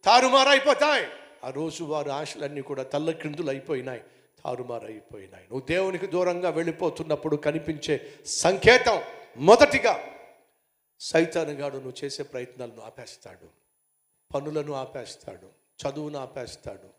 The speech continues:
ప్రయత్నాలను ఆపేస్తాడు. ఫలితంగా నిన్ను అవమానపరిచేస్తాడు. అబ్రహాము అవమానంతో చేతులు కట్టుకొని ఫరో ఎదుట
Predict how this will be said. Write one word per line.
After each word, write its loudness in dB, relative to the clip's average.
ప్రయత్నాలను -6
ఆపేస్తాడు. -14
ఫలితంగా -2
నిన్ను -6
అవమానపరిచేస్తాడు. -10
అబ్రహాము -8
అవమానంతో -4
చేతులు -6
కట్టుకొని -8
ఫరో -4
ఎదుట -6